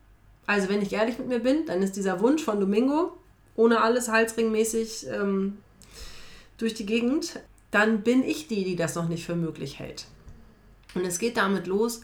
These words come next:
immer mal wieder in dieses Bild reinzukommen.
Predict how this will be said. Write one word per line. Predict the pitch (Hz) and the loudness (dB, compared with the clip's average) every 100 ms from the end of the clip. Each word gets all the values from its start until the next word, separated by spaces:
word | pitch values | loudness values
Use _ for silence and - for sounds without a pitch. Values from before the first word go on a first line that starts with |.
| - | -2
immer | 233 269 | 2 4
mal | 233 185 | 4 2
wieder | 196 208 | 0 -2
in | 185 | -2
dieses | 185 185 175 | -4 -4 -6
Bild | - 180 175 175 - - - - | 0 2 2 0 -8 -10 -14 -14
reinzukommen. | - 147 - - - - | -10 -10 -10 -14 -16 -18